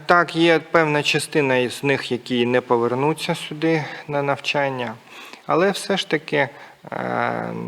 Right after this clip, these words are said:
ну, я б так сказав би, що минулого року було величезне падіння у порівнянні д-, з довоєнними роками. Е, цей рік, е, це буде рік стабілізації,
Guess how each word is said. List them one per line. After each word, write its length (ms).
ну, 120
я 140
б 80
так 180
сказав 480
би, 100
що 320
минулого 560
року 340
було 600
величезне 720
падіння 560
у 60
порівнянні 640
д-, 280
з 140
довоєнними 1000
роками. 500
Е, 520
цей 240
рік, 380
е, 280
це 160
буде 300
рік 160
стабілізації, 1040